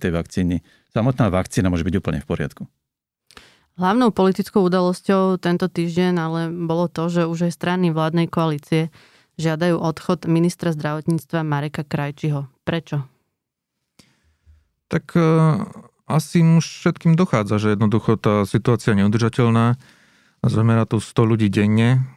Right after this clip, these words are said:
Speaker 3: E, je to proste naozaj katastrofa. A, a t-, ten, kto vie počítať do desať, tak už ho musí len rozčuliť, e, samotný fakt, že minister zdravotníctva rozpráva sebavedomo o tom, že nevidí za seba náhradu.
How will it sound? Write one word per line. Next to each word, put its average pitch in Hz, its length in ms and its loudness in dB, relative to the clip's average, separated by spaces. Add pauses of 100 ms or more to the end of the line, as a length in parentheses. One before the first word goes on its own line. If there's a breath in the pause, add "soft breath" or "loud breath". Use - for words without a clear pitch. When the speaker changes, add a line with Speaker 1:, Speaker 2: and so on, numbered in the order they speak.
(120)
Speaker 3:
E, 107 400 -2
je 127 80 -6
to 104 160 -6
proste 107 400 -6
naozaj 101 560 -2
katastrofa. 113 560 -4 (880 soft breath)
A, 117 80 0 (1400)
a - 80 -8 (480)
t-, 127 160 -8 (640)
ten, 120 240 4
kto 110 160 4
vie 110 80 2
počítať 113 400 0
do 98 80 2
desať, 110 320 0
tak - 240 -8
už 120 240 -4
ho - 60 2
musí 117 260 0
len 101 160 2
rozčuliť, 104 560 0
e, - 40 0 (120)
samotný 107 400 2
fakt, 107 240 0
že 92 160 0
minister 95 400 0
zdravotníctva 98 720 -2
rozpráva 98 480 -4
sebavedomo 98 560 0
o 92 80 -2
tom, 110 80 -2
že 98 160 0
nevidí 95 240 0
za 98 80 0
seba 101 240 -2
náhradu. 101 480 -4